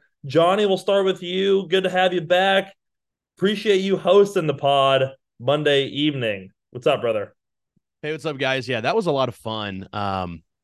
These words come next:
Speaker 2: Blaine, real quick, he just brought that up. We didn't talk about this. You had an end zone seat on that deep ball, too. Uh, that, uh, I think it was Palmer, right?
Speaker 1: Yes.
Speaker 2: It was Palmer.
Speaker 1: Yep.
Speaker 2: <clears throat> When Cook got turned around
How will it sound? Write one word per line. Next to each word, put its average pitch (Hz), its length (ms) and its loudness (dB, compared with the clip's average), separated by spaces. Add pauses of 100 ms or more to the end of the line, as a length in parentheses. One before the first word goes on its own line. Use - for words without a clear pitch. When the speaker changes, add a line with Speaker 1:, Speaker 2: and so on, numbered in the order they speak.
(380)
Speaker 2:
Blaine, 185 280 2
real 202 120 4
quick, - 280 4
he 180 100 -6
just 208 180 -6
brought 147 200 2
that 139 160 2
up. 120 120 0
We 139 60 0
didn't 151 220 -2
talk 107 220 -6
about 101 180 -6
this. 107 200 -10
You 175 120 -2
had 220 120 0
an 170 120 -4
end 131 240 -6
zone 151 280 -2
seat 123 460 -12
on 117 200 -8
that 104 260 -14
deep 110 200 -12
ball, 131 340 -2
too. 120 460 -8 (560)
Uh, 113 200 -4
that, 101 260 -8
uh, 101 60 -6
I 101 100 -6
think 139 80 -2
it 151 60 -2
was 123 80 -6
Palmer, 104 680 -8 (220)
right? 170 260 -4 (160)
Speaker 1:
Yes. 123 300 0
Speaker 2:
It - 20 -6
was 117 120 -12
Palmer. 139 380 -6
Speaker 1:
Yep. 127 220 -4 (540)
Speaker 2:
<clears throat> 208 180 0
When 151 140 -2
Cook - 240 -2
got 147 180 -2
turned 156 260 -4
around 143 380 -4